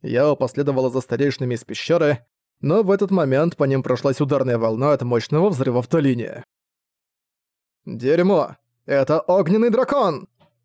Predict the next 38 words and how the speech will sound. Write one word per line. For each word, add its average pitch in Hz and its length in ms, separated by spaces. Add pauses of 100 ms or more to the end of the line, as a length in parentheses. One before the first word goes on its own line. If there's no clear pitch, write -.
Крики 160 340
тёмных 151 400
эльфов 170 300
были 165 180
слышны 135 400
со 143 140
всех 147 220
сторон. 127 460 (600)
Тёмный 143 340
эльф, 165 320
который 202 300
подошёл 135 420
к - 60
Итами 160 300
и - 20
его 131 180
группе, 156 360
чтобы 135 280
обыскать 123 460
их, 120 160
был 185 220
схвачен 135 460
монстром. 147 540 (460)
Ноги 185 400
эльфа 202 280
попали 160 360
между 135 300
клыков 131 340
дракона, 135 560 (260)
и 139 140
их 202 160
разорвало, 139 680 (140)
а 135 140
тело 202 260
было 151 220
поглощено 139 520
за 123 140
раз. - 360